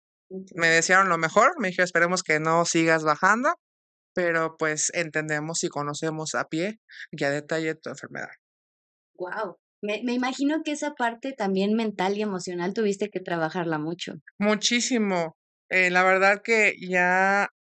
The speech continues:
Speaker 2: rumbo a la medalla se sumó una persona clave en el equipo, que fue la psicóloga Gabriela Romo,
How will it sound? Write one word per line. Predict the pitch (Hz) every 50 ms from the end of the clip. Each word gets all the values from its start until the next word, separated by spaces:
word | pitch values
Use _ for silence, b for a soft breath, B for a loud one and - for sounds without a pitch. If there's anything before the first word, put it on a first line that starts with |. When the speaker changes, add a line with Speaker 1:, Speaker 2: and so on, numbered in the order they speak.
| - - -
Speaker 2:
rumbo | 185 185 185 175 175
a | 175
la | 175 175 170
medalla | 175 175 175 175 180 175 175 180 175 190 196 202
se | - 196
sumó | 180 - - 170 175 175 175 175 175
una | 180 185 185 185 180 180
persona | - 175 - 175 175 175 175 170 170
clave | - 180 170 170 170 170 175
en | 170
el | 170 170
equipo, | 170 165 - 175 180 180 185 180 180 180 B B B B B
que | B 190 185
fue | 175 180 175
la | 175 175 170
psicóloga | 170 - 175 180 - 165 165 170 165 165 165 160 156 151 -
Gabriela | - 165 160 160 160 160 165 165
Romo, | 160 165 170 175 185 208 269 285